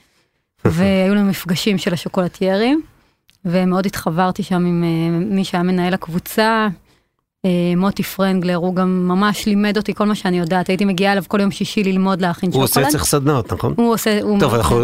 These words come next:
Speaker 1: רגע, אבל סדנאות זה שאלה
Speaker 2: <laughs>
Speaker 1: בעשירית, אז קפצתי סתם. אוקיי, אז, אז ככה קרה המהפך, ו-, ורגע לפני שנמשיך, אני חייב, אה, להגיד תודה לגלי ויעל מדיוויין, שזה מנוי העין של ישראל,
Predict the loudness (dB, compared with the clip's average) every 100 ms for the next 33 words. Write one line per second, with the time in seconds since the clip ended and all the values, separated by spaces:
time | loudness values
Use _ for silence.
0 | 2 2 2 2 2 2 2 2 2 2
1 | 2 2 -2 -2 -2 0 2 2 2 0
2 | -2 -6 -20 -10 -4 0 0 0 -4 -2
3 | -4 -6 -10 -10 -8 0 2 2 0 2
4 | 0 0 0 0 2 2 2 2 0 0
5 | 0 0 0 0 2 2 0 -8 -6 0
6 | 2 2 0 0 0 2 0 0 0 0
7 | 2 0 0 0 0 0 2 0 0 -20
8 | -18 -4 0 2 2 0 0 0 2 2
9 | 2 2 0 2 2 2 0 0 0 -2
10 | -2 0 2 2 0 0 -2 0 0 0
11 | 2 0 0 -2 0 0